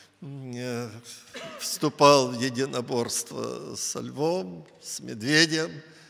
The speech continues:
и похищал овцу, э, рискуя жизнью.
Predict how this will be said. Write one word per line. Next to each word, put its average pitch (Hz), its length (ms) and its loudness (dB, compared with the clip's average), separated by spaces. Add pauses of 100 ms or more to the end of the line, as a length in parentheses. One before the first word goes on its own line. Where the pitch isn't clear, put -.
(120)
и 117 100 -8
похищал 131 880 -4 (600)
овцу, 113 600 -6 (760)
э, 127 760 -10 (840)
рискуя 156 960 0
жизнью. 117 680 -2